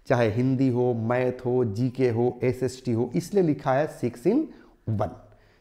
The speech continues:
ये पुस्तक नहीं, वाकई अंग्रेजी सिखाने की जादू है। इसको एक बार ओपन करके देखिए, आपका ऐप पर ये अवेलेबल है बुक। ये बुक नंबर टू, जो वन से लेकर फ़ाइव तक जो है स्पोकन और ग्रामर दोनों कवर करता है।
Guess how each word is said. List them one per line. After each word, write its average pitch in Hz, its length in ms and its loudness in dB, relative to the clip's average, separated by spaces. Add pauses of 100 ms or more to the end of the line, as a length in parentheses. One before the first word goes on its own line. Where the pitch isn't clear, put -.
ये 156 120 4
पुस्तक 175 420 0
नहीं, 202 180 8
वाकई 165 420 10
अंग्रेजी 180 340 6
सिखाने 139 380 2
की 123 120 0
जादू 113 220 4
है। 135 60 6
इसको 135 200 2
एक 160 120 6
बार 165 120 2
ओपन 208 360 4
करके 180 280 2
देखिए, 151 340 0
आपका 107 300 -2
ऐप 160 260 0
पर 156 100 2
ये 160 140 4
अवेलेबल 151 480 2
है 120 60 0
बुक। 98 180 -8 (1900)
ये 170 140 8
बुक 165 240 4
नंबर 143 240 4
टू, 190 240 -2 (1400)
जो 143 140 6
वन 170 200 8
से 175 100 0
लेकर 151 240 2
फ़ाइव 143 360 2
तक 139 160 -2
जो 139 80 0
है 135 140 2
स्पोकन 147 400 0
और 131 220 2
ग्रामर 110 360 -2
दोनों 151 280 2
कवर 151 260 0
करता 143 360 -6
है। 135 100 -12